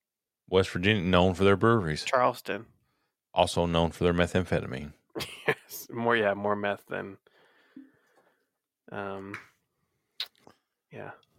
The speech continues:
Speaker 1: Yeah.
Speaker 2: than breweries.
Speaker 1: All right.
Speaker 2: The breweries there were good, though. I was surprised. Shout out
Speaker 1: We love
Speaker 2: Pipe
Speaker 1: you
Speaker 2: Street
Speaker 1: all.
Speaker 2: Brewing.
Speaker 1: Have a great day, week, month, or even your year. I almost went to the Friends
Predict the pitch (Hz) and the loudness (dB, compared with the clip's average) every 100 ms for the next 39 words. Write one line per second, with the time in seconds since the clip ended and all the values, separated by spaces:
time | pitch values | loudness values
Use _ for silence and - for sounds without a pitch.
0 | _ _ - 113 104 101 98 98 101 87 | _ _ -6 -4 -6 -8 -8 2 4 4
1 | 117 196 233 147 117 113 127 135 107 127 | 4 2 2 2 2 2 0 2 2 2
2 | - 113 110 104 101 _ _ _ _ _ | -2 -8 -6 -6 -8 _ _ _ _ _
3 | _ _ _ _ _ _ - 120 - 87 | _ _ _ _ _ _ -12 -8 -4 4
4 | 90 92 95 95 95 98 92 110 110 110 | 4 6 6 8 8 6 2 -2 0 0
5 | 113 - _ _ _ _ _ _ _ _ | -4 -14 _ _ _ _ _ _ _ _
6 | _ _ _ - 90 90 92 - 98 90 | _ _ _ -2 0 4 2 2 -8 2
7 | 104 107 107 104 92 95 107 107 - 101 | 4 4 2 0 -2 2 4 4 2 2
8 | 101 104 80 95 95 92 92 92 95 104 | 4 4 2 2 4 2 2 2 2 2
9 | 104 - - _ _ _ _ _ _ _ | 0 -6 -20 _ _ _ _ _ _ _
10 | _ _ _ _ _ 87 85 82 85 73 | _ _ _ _ _ 0 0 -2 -4 -6
11 | - 78 - 90 90 82 - | -8 -8 0 2 2 -4 -14